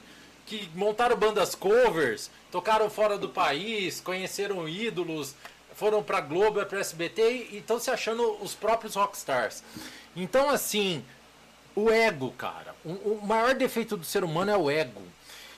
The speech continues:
E, e esse fator influenciou muito o M B L.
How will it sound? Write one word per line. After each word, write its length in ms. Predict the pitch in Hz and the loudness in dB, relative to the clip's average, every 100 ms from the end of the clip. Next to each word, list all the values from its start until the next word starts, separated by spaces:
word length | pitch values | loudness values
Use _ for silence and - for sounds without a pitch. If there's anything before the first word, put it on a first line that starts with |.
| - - | -20 -14
E, 260 | 165 196 202 - | -8 -8 -8 -8
e 160 | 180 220 | -2 0
esse 360 | 294 - 262 156 - - - - - - - | 0 0 -4 -6 -16 -20 -20 -20 -20 -20 -8
fator 760 | - 208 127 196 208 196 123 - - - - - | 0 0 2 4 6 6 2 -2 -20 -20 -20 -14
influenciou 540 | 156 156 202 196 214 196 | -12 -4 -2 0 0 2
muito 300 | 175 208 180 | 2 2 2
o 20 | |
M 180 | 135 120 | 0 -2
B 120 | 117 | -4
L. 280 | 98 87 | -4 -10